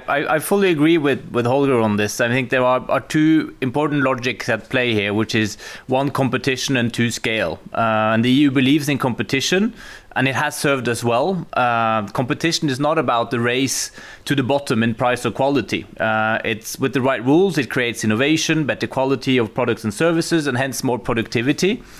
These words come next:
And, and, and that means that companies satisfy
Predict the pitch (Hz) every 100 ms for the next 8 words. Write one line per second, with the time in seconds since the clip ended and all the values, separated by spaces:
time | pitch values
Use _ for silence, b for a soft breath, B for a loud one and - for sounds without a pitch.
0 | B B B - 127 131 - 127 131 -
1 | 127 151 160 156 139 127 120 - - 143
2 | 147 139 117 - - - 131 - 117 131
3 | 117 117